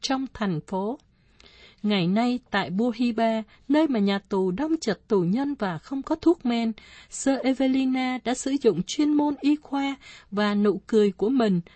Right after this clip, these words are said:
để giúp cho người bệnh. Với cuộc sống của mình, Sơ Evelina là một nhân chứng của Chúa Giêsu và thu thập đầy đủ di sản tinh thần của chân phước Đông Luca Bassi, đấng sáng lập hội dòng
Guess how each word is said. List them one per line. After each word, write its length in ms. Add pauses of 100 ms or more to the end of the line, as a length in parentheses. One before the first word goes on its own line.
(140)
để 140
giúp 300
cho 220
người 280
bệnh. 320 (540)
Với 180
cuộc 240
sống 300 (100)
của 120
mình, 300 (220)
Sơ 260
Evelina 920
là 140
một 240
nhân 280
chứng 260 (100)
của 140
Chúa 260
Giêsu 460 (360)
và 320
thu 220
thập 260
đầy 220
đủ 260
di 240
sản 360
tinh 280
thần 320
của 140
chân 260
phước 300
Đông 300
Luca 580
Bassi, 600 (400)
đấng 240
sáng 280
lập 220
hội 240
dòng 320